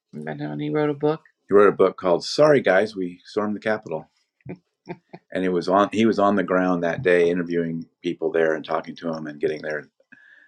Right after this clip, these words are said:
Speaker 2: you know, on the ground, capturing what was going on then. And then he also does kind of his own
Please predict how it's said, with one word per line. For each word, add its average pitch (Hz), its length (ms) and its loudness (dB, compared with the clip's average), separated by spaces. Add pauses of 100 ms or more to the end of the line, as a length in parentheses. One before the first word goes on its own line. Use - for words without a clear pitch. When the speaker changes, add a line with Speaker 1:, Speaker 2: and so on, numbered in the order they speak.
(140)
Speaker 2:
you - 120 -4
know, 76 120 0
on 90 240 2
the 82 60 -2
ground, 80 460 -2 (360)
capturing 82 520 0
what 85 280 0
was 80 220 -4
going 82 180 -2
on 78 180 -4
then. 80 360 0 (640)
And 85 240 0
then 82 140 0
he 82 220 0
also 82 360 2
does 80 280 2
kind 78 200 -8
of 73 80 -8
his 76 140 -8
own 78 320 -6